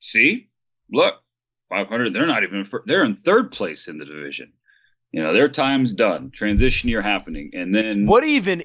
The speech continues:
Speaker 2: is a Diamondback?
Speaker 1: <laughs> Like, I, I feverishly Google, like, it's, what kind of snake is that? Um,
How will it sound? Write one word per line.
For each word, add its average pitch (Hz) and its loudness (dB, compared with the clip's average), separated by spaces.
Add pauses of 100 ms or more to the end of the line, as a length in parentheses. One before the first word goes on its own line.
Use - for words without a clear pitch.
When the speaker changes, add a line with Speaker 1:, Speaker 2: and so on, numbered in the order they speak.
(120)
Speaker 2:
is 247 -4
a 135 -4
Diamondback? 95 -8 (680)
Speaker 1:
<laughs> 226 -2
Like, 139 2 (560)
I, 123 0
I 117 -8 (340)
feverishly 120 2
Google, 98 -4
like, 69 -14
it's, - -20
what 80 -12
kind 120 -4
of 110 -4
snake 127 2
is - -16
that? 64 -8
Um, 120 2